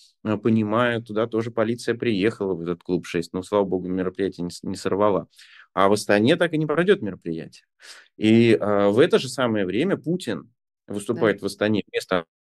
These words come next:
Speaker 1: Антона Долина. Не знаю, на той же площадке, где должен был выступать Антон Долин или нет, но выступает Путин на той же площадке, э,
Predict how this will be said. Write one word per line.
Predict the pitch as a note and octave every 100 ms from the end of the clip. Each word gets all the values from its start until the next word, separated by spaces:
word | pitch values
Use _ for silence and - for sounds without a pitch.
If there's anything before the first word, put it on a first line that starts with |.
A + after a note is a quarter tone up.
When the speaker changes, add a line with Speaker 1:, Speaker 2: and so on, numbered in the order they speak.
| -
Speaker 1:
Антона | F#2 G2 F2
Долина. | B2+ F#3+ C#3+ - _ _ A2
Не | A2+
знаю, | A#2
на | G2+
той | G#2 D#3
же |
площадке, | B2+ G#2+ - F#2 -
где | F2+ F2+
должен | F2+ F2+
был | F2+
выступать | - D#2+ F2 F#2+
Антон | F#2 F#2+
Долин | F#2+ F#2 F#2+
или | G#2
нет, | D3+ G3+ G3+ _ _ _ _ _ _ A2
но | A#2
выступает | A#2+ C#3+ D#3+ D3 B2 -
Путин | E3+ - F#2+ - - - -
на | A#2+
той | C3 D3
же | E2
площадке, | - B2 - A2 F#2
э, | -